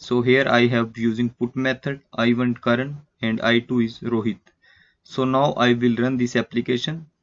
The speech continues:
Then hash map will check the duplicate keys based on its dot equals method will be used internally. So it will check if the content is same, then it will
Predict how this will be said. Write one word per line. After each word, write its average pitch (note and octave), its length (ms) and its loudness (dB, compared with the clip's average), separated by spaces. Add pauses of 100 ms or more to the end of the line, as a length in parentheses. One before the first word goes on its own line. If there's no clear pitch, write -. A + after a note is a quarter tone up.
(440)
Then A#2+ 280 2
hash C3+ 280 0
map D#3+ 240 -4
will C3 320 -2
check C#3 240 0
the C3+ 160 0
duplicate C3 680 -4
keys A#2 360 2 (680)
based B2 320 2
on A#2+ 220 4
its C#3 320 -4 (640)
dot C#3+ 260 0
equals B2 360 2
method A#2+ 400 0
will A2+ 160 2
be A#2 100 2
used A#2+ 460 2
internally. A2+ 680 0 (440)
So B2 440 0
it D3 220 -4
will C#3+ 220 -4 (120)
check C3+ 320 0 (300)
if B2 180 -10
the C3 120 2
content C#3+ 560 0
is B2 180 0
same, A#2+ 460 0 (420)
then C3 320 0
it C#3+ 240 -2
will B2+ 300 2